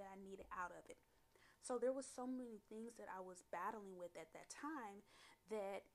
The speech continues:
kind of pushed me into making the decision that, "Hey, this is too painful. I need to go ahead and run." So when I ran, it was honestly out of survival mode, thinking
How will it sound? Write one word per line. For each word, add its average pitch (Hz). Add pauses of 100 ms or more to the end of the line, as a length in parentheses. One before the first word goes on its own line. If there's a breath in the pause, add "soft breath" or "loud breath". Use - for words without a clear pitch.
kind 220
of 202
pushed -
me 202
into 208
making 196
the 185
decision 233
that, 190
"Hey, 262 (480 loud breath)
this 294
is 254
too -
painful. 269
I 233
need 220
to -
go 190
ahead 190
and 175
run." 214 (440 loud breath)
So 214
when 190
I 170 (160)
ran, 214 (260)
it 247
was 233
honestly 240
out 208
of 202
survival 190
mode, - (140)
thinking 269